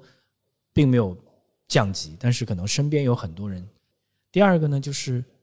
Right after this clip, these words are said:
还是延续了之前的观察，就是微观上你总能找到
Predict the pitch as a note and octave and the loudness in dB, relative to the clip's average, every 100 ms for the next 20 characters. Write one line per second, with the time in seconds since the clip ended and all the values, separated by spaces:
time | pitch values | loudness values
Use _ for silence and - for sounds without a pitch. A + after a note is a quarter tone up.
0 | _ _ _ B2 C3 D#3+ A#2 G2+ C#3 - | _ _ _ 2 4 4 2 2 0 0
1 | D#3 A#2 - D3+ A#2 A2 A2 A#2 B2 G2 | 2 2 0 -4 -2 -4 -4 -4 -4 -6
2 | A2+ A#2 G#2+ A2+ E3+ A3+ A3 G#3+ D#3+ A2 | -6 -4 -4 4 6 6 2 0 -2 -2
3 | G#2+ - - E2 E2 A#2+ - - F2+ F2 | -4 -6 -6 -6 -12 -12 -10 -10 -10 -12